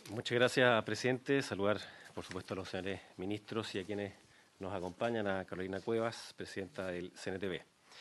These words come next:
Em, tal como lo establece la ley, el Consejo Nacional de Televisión debe contar con once miembros, eh, y uno es por facultad, eh, exclusiva del presidente, en este caso es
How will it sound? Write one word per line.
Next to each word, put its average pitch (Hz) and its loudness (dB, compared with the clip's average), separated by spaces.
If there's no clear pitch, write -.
Em, 123 2
tal 180 8
como 196 8
lo 180 10
establece 170 6
la 156 8
ley, 165 4
el 107 2
Consejo 127 0
Nacional 120 2
de 117 -2
Televisión 123 2
debe 123 2
contar 120 2
con 117 2
once 135 2
miembros, 117 0
eh, 104 -2
y 113 -4
uno 160 6
es 147 2
por 127 -2
facultad, 123 2
eh, 107 -2
exclusiva 120 0
del 107 -2
presidente, 123 -2
en 113 0
este 101 -6
caso 110 -4
es 104 -2